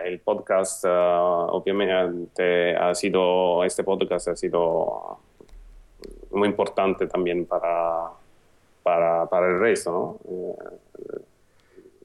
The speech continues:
y nada, por eso te, muchas gracias a, a,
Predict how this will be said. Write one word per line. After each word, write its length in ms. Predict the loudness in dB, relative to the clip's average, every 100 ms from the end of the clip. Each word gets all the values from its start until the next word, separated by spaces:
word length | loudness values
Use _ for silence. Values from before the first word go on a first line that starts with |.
| _ _ _ _ _ _ _ _ _ _ _ -4
y 60 | 0
nada, 300 | 2 0 2
por 140 | 0
eso 240 | 2 0
te, 500 | 0 2 2 0 0 0
muchas 320 | 0 0 0
gracias 480 | 0 2 2 0 2
a, 260 | 2 2
a, 100 | 0